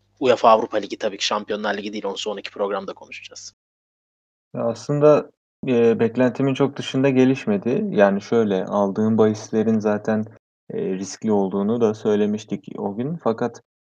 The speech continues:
Speaker 2: e, turu atlayan anlamında, e, çok fazla beklentimin dışında gerçekleşmedi. Hatta bir tek farklı gelen Kopenhag, e,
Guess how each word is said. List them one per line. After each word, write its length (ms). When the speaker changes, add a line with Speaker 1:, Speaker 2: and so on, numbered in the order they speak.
Speaker 2:
e, 400
turu 260
atlayan 580
anlamında, 760
e, 60
çok 260
fazla 340
beklentimin 580
dışında 300
gerçekleşmedi. 760
Hatta 580
bir 80
tek 240
farklı 640
gelen 360
Kopenhag, 480
e, 40